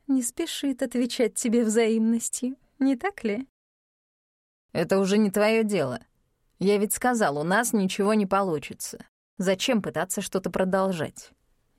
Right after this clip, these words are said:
«Если б я тебя не знала, подумала бы, что проклят», — фыркнула Фару. «Но пусть.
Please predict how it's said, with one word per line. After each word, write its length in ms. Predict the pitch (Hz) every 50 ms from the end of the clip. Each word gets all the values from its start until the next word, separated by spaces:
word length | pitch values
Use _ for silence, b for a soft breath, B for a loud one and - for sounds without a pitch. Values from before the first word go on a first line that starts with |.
| _ _
«Если 480 | 269 262 247 233 220 - - 202 190 190
б 140 | 190 - 208
я 180 | 196 190 190
тебя 380 | 185 - 202 185 180 196 190 185
не 200 | 185 190 190 190
знала, 800 | 185 196 226 262 339 403 403 302 226 175 165 165 - 196 190 - _ _ _ _ _ _ _ _ _
подумала 540 | 277 285 269 294 349 359 370 349 330 320
бы, 180 | 311 285 320 302
что 240 | - - - 294 277
проклят», — 760 | - 233 202 185 175 170 - - - 196 190 - - - - _ _ _ _ _ _ _ _ _
фыркнула 600 | - - 214 190 185 - - - 185 185 185 180
Фару. 440 | - - 190 185 196 190 190 190 b b b b b b b b _ _ _ _ _ _
«Но 440 | 294 285 277 285 277 277 269 247 240 -
пусть. 520 | - 392 392 - - - - - - -